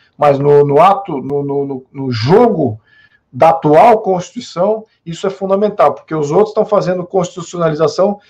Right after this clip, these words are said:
de um monte de coisa que não tem nada a ver com o que vai garantir um, um país, um país soberano. Muito pelo contrário,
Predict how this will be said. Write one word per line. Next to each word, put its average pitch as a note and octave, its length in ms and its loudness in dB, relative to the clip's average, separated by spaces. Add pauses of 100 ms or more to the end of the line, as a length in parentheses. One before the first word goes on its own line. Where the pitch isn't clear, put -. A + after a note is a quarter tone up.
(160)
de F#3 200 -6 (180)
um E3 140 -2
monte C4 300 4
de C4+ 80 -4
coisa G3 360 0
que G3+ 120 -8
não F#3 100 -8
tem F#3+ 240 -6 (240)
nada A3+ 440 0
a - 20 4
ver F3+ 360 -2 (420)
com F#3 260 -4
o F#3 160 -12
que - 120 -18
vai E3+ 160 2
garantir E3 440 -2
um, E3 240 -6
um D#3 80 -16
país, D3+ 280 0
um D#3 120 -12
país D3+ 260 -2
soberano. D3 380 -4
Muito F3+ 200 -2
pelo - 140 -4
contrário, C#3+ 420 -2